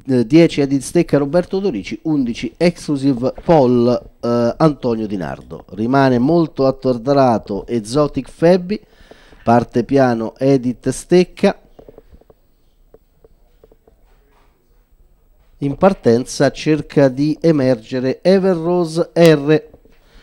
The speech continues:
che si porta al comando nei confronti di Edwin Di Poggio,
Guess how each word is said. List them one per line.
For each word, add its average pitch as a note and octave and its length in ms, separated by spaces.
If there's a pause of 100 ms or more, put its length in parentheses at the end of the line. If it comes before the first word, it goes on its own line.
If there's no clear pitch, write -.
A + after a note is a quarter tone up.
(180)
che B2+ 100
si C#3+ 180
porta D3+ 600
al D#3+ 580 (580)
comando C#3+ 760 (1000)
nei D3+ 220
confronti D#3+ 1160
di D3+ 320 (1120)
Edwin F#3+ 460
Di G3 100
Poggio, D#3 680